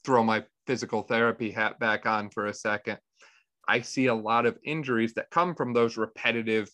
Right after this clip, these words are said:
stress kind of things like running, like biking. We have lost our ability to move as a society because the average person spends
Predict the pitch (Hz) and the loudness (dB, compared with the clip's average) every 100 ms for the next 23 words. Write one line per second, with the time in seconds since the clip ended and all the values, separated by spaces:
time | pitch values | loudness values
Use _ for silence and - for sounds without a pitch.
0 | - - - 120 113 110 - - _ - | -10 -8 -2 2 2 2 -4 -16 _ -4
1 | 123 110 107 - 110 104 104 101 107 - | -2 0 -2 -2 -4 -4 -6 -4 -4 -2
2 | 110 101 98 - - - 110 110 - 113 | -4 -4 -8 -14 -20 -4 0 0 0 0
3 | 101 - - 101 _ _ - _ _ - | 0 -2 -14 -18 _ _ -20 _ _ -16
4 | 117 120 123 123 - 131 123 113 113 120 | -2 0 2 0 -4 -2 -2 0 2 2
5 | 123 - 120 113 117 117 113 113 - 110 | 2 0 -2 0 0 0 0 -4 -6 -4
6 | 117 120 113 113 110 104 110 - 170 175 | 0 0 2 0 0 -6 -6 0 2 4
7 | 123 117 117 _ _ _ 127 117 131 113 | 2 -2 -6 _ _ _ -6 0 4 4
8 | 113 - 117 110 110 104 - 113 104 110 | 4 0 2 2 0 -4 -4 -4 -4 -8
9 | - 117 107 | -4 -4 -4